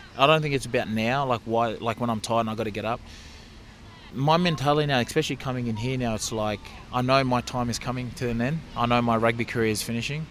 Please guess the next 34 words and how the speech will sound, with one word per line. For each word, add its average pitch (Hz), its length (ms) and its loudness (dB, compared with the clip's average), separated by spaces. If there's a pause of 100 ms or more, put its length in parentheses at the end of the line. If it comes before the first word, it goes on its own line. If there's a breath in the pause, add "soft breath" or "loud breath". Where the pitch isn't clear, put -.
(460 loud breath)
So 117 200 0
rather 120 260 6
than, 113 360 0 (1000 loud breath)
I 123 120 0
look 127 200 2
at 107 100 -2
that 117 160 2
as, 110 200 -2
like, 104 240 -2
make 120 180 0
the 120 60 -4
most 120 280 0
of 147 120 -2
it. 160 80 -4 (760)
I 117 80 -2
know 135 140 4
it's, 117 160 0
that 110 160 -2
sounds 104 340 -2
a 98 40 -8
bit, 95 180 -4 (280)
you 110 100 -6
know, 95 200 -6 (760)
as 120 100 -6
much 151 200 2
as 135 80 2
I, 110 320 4
I - 20 4
know 127 180 4
my 120 100 4
why 117 260 6
is 107 120 -4
in 113 60 -4
the, 101 100 -4